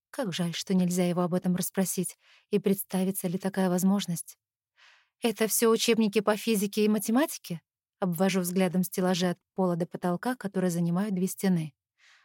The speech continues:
«В основном. А ты что предпочитаешь читать?» «В последнее время изучаю язык. Дается он мне непросто, но что-то получается. А у тебя?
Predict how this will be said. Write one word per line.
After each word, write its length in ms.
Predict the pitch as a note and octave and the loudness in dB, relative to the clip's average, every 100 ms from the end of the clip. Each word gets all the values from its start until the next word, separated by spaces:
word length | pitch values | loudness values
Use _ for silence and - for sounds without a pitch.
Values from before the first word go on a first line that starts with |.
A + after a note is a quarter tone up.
| _ | _
«В 100 | G#3 | 2
основном. 640 | A#3 A#3+ B3 B3 G#3 D#3 - _ _ _ _ - | 4 6 4 6 4 0 -6 _ _ _ _ 0
А 120 | G#3+ | 2
ты 220 | G#3 C4 | 4 2
что 240 | G#3 A3 G3+ | 2 0 0
предпочитаешь 640 | F#3 - - - F3+ E3 | -2 -4 -4 0 0 0
читать?» 480 | - - F3 E3+ - _ _ _ _ | -4 -4 -4 -4 -14 _ _ _ _
«В 120 | - | -10
последнее 460 | - C4 C4 A#3 A3+ | -6 0 2 4 4
время 280 | A3 G#3 G3+ | 4 4 4
изучаю 400 | G3 - G#3 G3+ | 2 2 2 4
язык. 400 | G#3 F3 E3+ - - - - _ A3 | 2 2 -2 -8 -20 -20 -20 _ 0
Дается 460 | B3 B3 B3 A#3 | 4 4 2 0
он 80 | A3+ | 2
мне 120 | A3+ | 2
непросто, 640 | A3+ G#3+ C#4+ C4+ - F3+ - A#3 | 2 2 0 0 -2 -6 -4 -2
но 160 | G#3+ | -2
что-то 280 | - C#4+ D#4 | -2 -4 -4
получается. 800 | D4+ D4 - F#3+ F#3 F#3 - F3+ _ _ - | -4 -4 0 0 0 -2 -6 -10 _ _ 0
А 120 | A3 | 0
у 60 | |
тебя? 420 | G#3+ G#3+ F3+ F#3 | 2 0 2 0